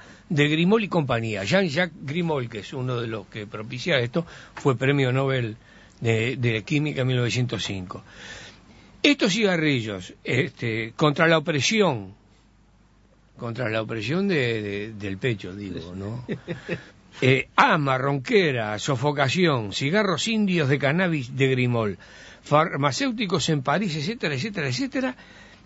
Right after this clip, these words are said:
Speaker 1: Pero esto se distribuía en, eh, en Madrid. Ese, el local que tenía el doctor Simón, caballero de la Puerta del Sol,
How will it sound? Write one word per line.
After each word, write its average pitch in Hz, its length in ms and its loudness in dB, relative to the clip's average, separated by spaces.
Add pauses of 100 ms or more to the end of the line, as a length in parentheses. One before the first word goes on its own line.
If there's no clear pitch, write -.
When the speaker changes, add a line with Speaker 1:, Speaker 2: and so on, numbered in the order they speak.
(180)
Speaker 1:
Pero 190 160 4
esto 240 180 -4
se 196 180 2
distribuía 170 840 0
en, 277 320 2 (180)
eh, 139 360 2 (360)
en 165 160 4
Madrid. 180 460 2 (460)
Ese, 135 480 2
el 160 160 4
local 196 560 0 (120)
que 139 140 0
tenía 190 300 2
el 170 80 4
doctor 156 340 0
Simón, 160 460 2 (480)
caballero 165 500 4
de 175 80 4
la 135 160 0
Puerta 190 300 0
del 127 220 0
Sol, 285 420 0